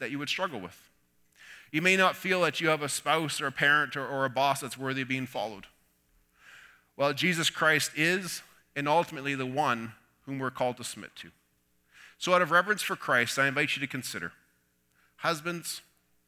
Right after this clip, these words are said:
how can you love your wives as Christ loved the church? Wives, how can you support and encourage the leadership of your husbands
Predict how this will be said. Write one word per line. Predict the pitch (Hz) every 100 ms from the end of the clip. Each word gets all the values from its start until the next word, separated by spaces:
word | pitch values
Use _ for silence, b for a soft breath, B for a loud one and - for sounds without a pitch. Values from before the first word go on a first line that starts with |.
| _ _ _ - _
how | - 156
can | 175
you | 156
love | 135 120
your | 117
wives | 107 98 90 87 - - _ _ _ _ _ -
as | 113 -
Christ | - 113 -
loved | 104 85
the | 98
church? | - - - - _ _ _ _ _ _ _
Wives, | - 131 151 156 - - _ _ _ b b b b
how | 165
can | 170 190
you | 175
support | 143 147 - 160 156 139
and |
encourage | 131 120 - 156 135
the | 123
leadership | 139 156 135
of | 113 107
your |
husbands | 107 104 95 104 98